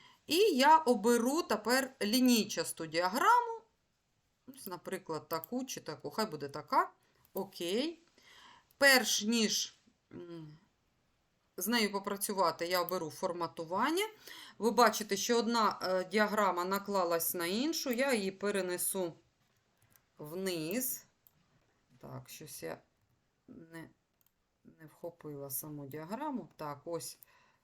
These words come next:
перен-, переносимо її вниз, саму діаграму.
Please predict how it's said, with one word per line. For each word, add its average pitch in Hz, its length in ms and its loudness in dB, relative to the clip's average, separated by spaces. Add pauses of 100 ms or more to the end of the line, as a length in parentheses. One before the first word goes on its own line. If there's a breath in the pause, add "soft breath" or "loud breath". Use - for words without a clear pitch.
(560 soft breath)
перен-, 202 380 -4 (280)
переносимо 156 920 -6
її 151 360 -12
вниз, 170 640 -6
саму 151 300 -10
діаграму. 151 1040 -8